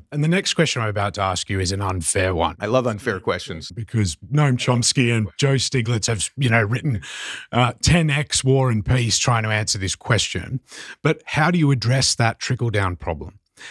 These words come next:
Speaker 1: How do you turn headline economic growth and sound monetary and fiscal management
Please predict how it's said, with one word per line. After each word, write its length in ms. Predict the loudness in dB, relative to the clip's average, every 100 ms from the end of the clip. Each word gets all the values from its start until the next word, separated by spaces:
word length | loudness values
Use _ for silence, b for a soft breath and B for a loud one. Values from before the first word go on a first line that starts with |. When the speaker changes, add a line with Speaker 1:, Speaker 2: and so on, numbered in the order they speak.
| B
Speaker 1:
How 260 | 2 6 6
do 140 | 2
you 140 | -2 -2
turn 640 | -2 0 2 2 0 -2 -4
headline 480 | -2 2 2 2
economic 540 | 0 -2 -2 -4 -4 -4
growth 420 | 0 2 2 0
and 140 | -2
sound 420 | 0 2 2 0 -2
monetary 400 | -4 -4 -6 -6
and 100 | -4
fiscal 400 | -2 -2 0 0
management 760 | 2 2 0 -4 -8 -8 -12